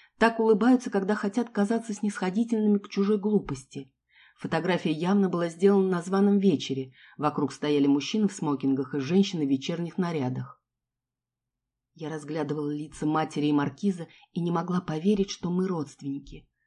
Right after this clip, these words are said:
Они же совершенно из другого мира. Свои способности я унаследовала от кого-то из них. Если не от отца, то от матери.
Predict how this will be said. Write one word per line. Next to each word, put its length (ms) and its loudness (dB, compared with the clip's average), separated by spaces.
Они 260 0
же 100 -4
совершенно 720 2
из 80 2
другого 400 2
мира. 480 4
Свои 280 -8
способности 760 -4
я 180 -8
унаследовала 720 -4
от 100 -10
кого-то 400 -8
из 200 -6
них. 400 -6
Если 340 4
не 140 8
от 140 2
отца, 460 -2
то 140 2
от 140 -2
матери. 540 -4